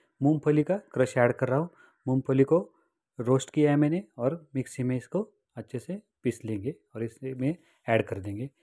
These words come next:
इसकी वजह से इसको गाढ़ापन आता है सब्जी को और टेस्ट भी बहुत बढ़िया आता है। अब यहाँ पे हम इसको ढक के एक पाँच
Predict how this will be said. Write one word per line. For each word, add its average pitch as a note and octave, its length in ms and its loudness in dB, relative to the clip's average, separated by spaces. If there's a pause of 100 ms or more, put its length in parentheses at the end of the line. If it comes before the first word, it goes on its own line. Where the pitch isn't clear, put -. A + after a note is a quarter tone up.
(160)
इसकी C3+ 200 -2
वजह D3 240 8
से D#3+ 320 -2 (440)
इसको B2+ 320 -4
गाढ़ापन A#2+ 460 4
आता C#3+ 220 2
है D3 100 2
सब्जी C#3 300 -2
को F3 180 0
और B2 240 2
टेस्ट B2+ 200 2
भी C3+ 100 4
बहुत A2+ 260 2
बढ़िया B2+ 320 4
आता C3 160 -2
है। E3 140 -6 (4000)
अब A#2 120 -8
यहाँ A#2+ 140 0
पे C#3 100 -4
हम C3+ 280 0
इसको C#3+ 240 -8
ढक - 500 -6
के F3 160 -2 (440)
एक B2 140 -14
पाँच B2+ 220 -2